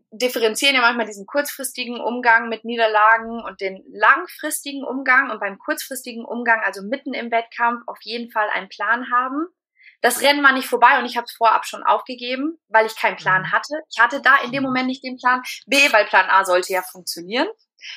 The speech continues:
Speaker 1: Das war naiv.
Speaker 2: Mhm.
Speaker 1: Also auf jeden Fall Pläne mitnehmen beim nächsten Mal. Und ich hab mich natürlich schon reflektiert und schon gedacht, warum warst du in dem Moment auch so emotional? Und ich glaube, weil ich den Spaß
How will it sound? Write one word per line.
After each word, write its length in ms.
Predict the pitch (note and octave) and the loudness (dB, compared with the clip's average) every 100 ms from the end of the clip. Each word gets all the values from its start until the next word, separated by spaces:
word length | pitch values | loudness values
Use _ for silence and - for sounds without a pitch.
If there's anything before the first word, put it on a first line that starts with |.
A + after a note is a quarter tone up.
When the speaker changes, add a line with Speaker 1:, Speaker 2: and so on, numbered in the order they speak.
| - | -6
Speaker 1:
Das 220 | - G3+ - | -2 -2 0
war 100 | - | 0
naiv. 320 | F#3 D#3+ F3+ | 0 -2 -2
Speaker 2:
Mhm. 40 | |
Speaker 1:
Also 200 | G#3 G#3 | -2 0
auf 80 | G3+ - | -2 -4
jeden 200 | A#3 - | -10 -2
Fall 160 | D#4 - - _ _ _ | -2 -2 -12 _ _ _
Pläne 500 | A#3 A#3+ C4 C#4 C4 | -4 -2 0 2 0
mitnehmen 600 | B3 C#4 - C4+ C#4 D4 C4+ | 0 -2 -4 -4 -2 -4 -2
beim 240 | - G#3 G#3 | 0 0 -2
nächsten 440 | A3 C4+ - C4+ | -6 -6 -8 -2
Mal. 340 | C4 C4+ D4 E4 _ _ _ _ _ _ _ _ _ _ _ _ _ _ _ _ _ - | 2 4 4 0 _ _ _ _ _ _ _ _ _ _ _ _ _ _ _ _ _ 2
Und 540 | A#3 C4+ C#4+ C#4+ - - _ _ _ - - _ _ _ | 4 6 4 2 -4 -10 _ _ _ -20 -20 _ _ _
ich 160 | - A#3+ | -2 4
hab 120 | B3 | 4
mich 80 | C4 | 4
natürlich 300 | A3 A3+ G#3+ | 2 2 2
schon 180 | B3+ C#4+ | 4 4
reflektiert 600 | C#4 C#4+ C4 C4+ C#4 B3+ | 2 2 0 0 -2 -2
und 100 | A#3 | -2
schon 180 | B3 C4 | -2 2
gedacht, 220 | A#3+ A#3 | 2 4
warum 240 | G#3+ A3+ A3+ | 4 4 6
warst 240 | G#3+ B3 | 4 4
du 40 | A#3 | -4
in 80 | |
dem 100 | A3 A#3 | -6 -4
Moment 220 | A3+ G#3+ | -2 -2
auch 120 | G3 | -2
so 440 | - - A3 B3 B3 | -4 -4 0 2 2
emotional? 1000 | A3 A3 G#3+ - - G3+ G3 F#3 F3 F3 | 0 0 -2 -4 -4 0 4 4 4 0
Und 100 | F#3+ | -12
ich 120 | F#3 | -8
glaube, 300 | - F#3+ A3+ | 4 4 4
weil 100 | G3 | 0
ich 100 | F#3 | -4
den 160 | - F3+ | -6 -6
Spaß 800 | - - - F#3+ G#3+ - - - | -4 0 2 6 6 4 -2 -12